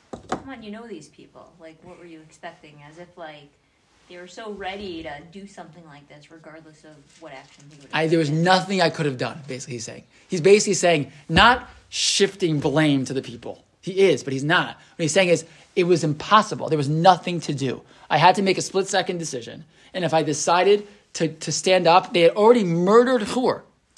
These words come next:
Speaker 2: Assuming that the Medrash, it's that Medrash, right? They, or, and even if, by the way, even if they didn't murder Hur, he saw it in their eyes.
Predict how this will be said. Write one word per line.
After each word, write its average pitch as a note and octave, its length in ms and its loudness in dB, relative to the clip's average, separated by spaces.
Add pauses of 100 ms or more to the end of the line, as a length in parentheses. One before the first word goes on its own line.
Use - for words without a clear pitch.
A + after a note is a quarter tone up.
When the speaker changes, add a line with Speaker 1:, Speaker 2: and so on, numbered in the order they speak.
(640)
Speaker 2:
Assuming - 520 -6
that D#3+ 80 0
the D3+ 80 -2
Medrash, D3 460 0
it's - 100 -18
that D#3 180 -2
Medrash, F3 320 0
right? D#3+ 240 2 (520)
They, E3 360 2
or, G#3 300 6
and A#3 180 2
even C#4+ 200 2
if, - 80 -6
by G#3 100 0
the G3+ 60 0
way, C#3 120 -6 (160)
even A#3+ 160 -4
if C4 60 -2
they A3 80 -4
didn't D#3+ 180 -4
murder D3+ 280 0
Hur, E3+ 340 0 (100)
he F#3+ 140 -6
saw A3+ 240 6
it G#3+ 60 8
in F3+ 80 0
their D#3+ 120 2
eyes. - 460 -2